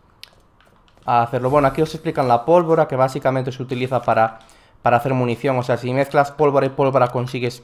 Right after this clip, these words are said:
munición de pistola. Luego hay una pólvora verde, creo que es pólvora grande o pólvora fuerte.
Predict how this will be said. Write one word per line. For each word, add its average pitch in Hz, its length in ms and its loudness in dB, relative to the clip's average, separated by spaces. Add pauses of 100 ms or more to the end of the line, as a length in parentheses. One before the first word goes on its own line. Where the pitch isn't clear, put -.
munición 123 300 -4
de 117 80 -4
pistola. 190 500 2 (320)
Luego 143 160 6
hay 151 80 6
una 151 160 4
pólvora 143 320 6
verde, 156 380 0
creo 151 220 0
que 135 80 -6
es - 80 -14
pólvora 127 640 2
grande 135 320 2
o 120 100 -2
pólvora 120 300 0
fuerte. 139 440 -6